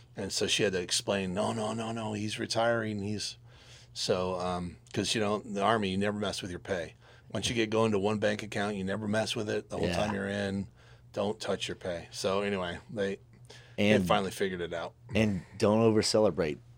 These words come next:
Speaker 2: because they will eventually
Speaker 1: They will,
Speaker 2: overpay you on
Speaker 1: yeah.
Speaker 2: accident.
Speaker 1: They
Speaker 2: And
Speaker 1: pay
Speaker 2: if
Speaker 1: you a nickel more than you're supposed to.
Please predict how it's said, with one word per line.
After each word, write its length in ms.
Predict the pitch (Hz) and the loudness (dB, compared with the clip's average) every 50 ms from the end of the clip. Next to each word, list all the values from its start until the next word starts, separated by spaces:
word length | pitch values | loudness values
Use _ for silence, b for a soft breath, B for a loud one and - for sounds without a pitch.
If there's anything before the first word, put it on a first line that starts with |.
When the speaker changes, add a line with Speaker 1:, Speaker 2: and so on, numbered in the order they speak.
| - - | -14 -10
Speaker 2:
because 260 | 117 107 - 104 82 | -4 0 2 2 4
they 120 | 98 101 104 | 4 4 4
will 240 | 101 110 110 104 98 | 6 6 6 6 6
eventually 500 | 85 95 101 101 95 - - 98 90 82 | 4 4 2 2 0 0 2 2 2 4
Speaker 1:
They 160 | 92 107 117 | 6 6 6
will, 140 | 127 92 90 | 6 6 4
Speaker 2:
overpay 220 | 101 101 110 110 110 | 6 6 8 8 8
you 160 | 107 104 101 | 8 8 6
on 140 | 98 101 98 | 6 4 4
Speaker 1:
yeah. 80 | 98 101 | 4 2
Speaker 2:
accident. 440 | 104 - - - 95 87 85 80 - - - - - | 0 0 -2 -2 -2 -4 -4 -6 -10 -14 -18 -8 -4
Speaker 1:
They 80 | 113 117 | -2 2
Speaker 2:
And 80 | - | 4
Speaker 1:
pay 160 | - 147 143 | 6 6 6
Speaker 2:
if 60 | 131 113 | 6 6
Speaker 1:
you 20 | 110 | 4
a 40 | 110 | 4
nickel 300 | 113 123 139 139 156 147 | 4 4 4 6 6 8
more 200 | 143 151 151 147 | 10 12 12 12
than 120 | 139 135 127 | 12 10 6
you're 80 | 123 117 | 4 2
supposed 380 | - - - 117 110 - - - | 2 2 4 4 4 4 2 0
to. 240 | 101 90 92 95 | -2 -2 -2 -4